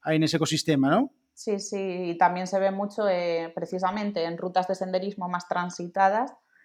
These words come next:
Speaker 1: Ujú.
Speaker 2: que la gente igual para esquivar a otras personas, pues ya crea caminos nuevos por, por otras
Speaker 1: Claro.
Speaker 2: partes que no son el recorrido oficial. Entonces, bueno, tengamos un poquitín de cuidado con eso porque porque también estamos dañando a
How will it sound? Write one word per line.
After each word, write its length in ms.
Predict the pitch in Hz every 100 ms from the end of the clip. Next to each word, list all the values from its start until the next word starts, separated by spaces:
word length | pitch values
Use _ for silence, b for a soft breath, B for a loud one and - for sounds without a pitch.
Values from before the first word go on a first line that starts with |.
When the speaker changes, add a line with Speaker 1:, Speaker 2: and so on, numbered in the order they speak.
| b
Speaker 1:
Ujú. 140 | 180
Speaker 2:
que 100 | 214
la 120 | 185 160
gente 320 | 180 180 185
igual 300 | 185 196 202
para 160 | 180 165
esquivar 480 | 165 - 165 170
a 60 | 180
otras 260 | 180 180 -
personas, 840 | 185 185 220 226 277 - - _ _ _ _
pues 180 | 214 202
ya 180 | 214 185
crea 280 | 180 160 151
caminos 420 | 160 160 160 160
nuevos 340 | 170 156 160 -
por, 580 | 156 151 147 147 143 -
por 120 | 160
otras 200 | 156 156 147
Speaker 1:
Claro. 140 | 151
Speaker 2:
partes 240 | 147 160 160
que 80 |
no 100 | 160
son 160 | 156 160
el 100 | 151
recorrido 720 | 156 156 156 156 151 151 147
oficial. 540 | 147 147 151 147 143 143
Entonces, 640 | 143 143 147 - 156 - _
bueno, 380 | 156 151 143 143 _
tengamos 420 | 160 160 160 170
un 300 | 175 170 165 - _ _
poquitín 460 | 180 165 165 170 165
de 100 | 165
cuidado 300 | 165 165 156
con 160 | 160
eso 260 | 165 165 185
porque 500 | 165 147 147 143 - b b b -
porque 160 | 156
también 260 | 156 156 151
estamos 340 | 147 156 156
dañando 420 | 151 151 147 151 147
a 720 | 143 143 139 135 - -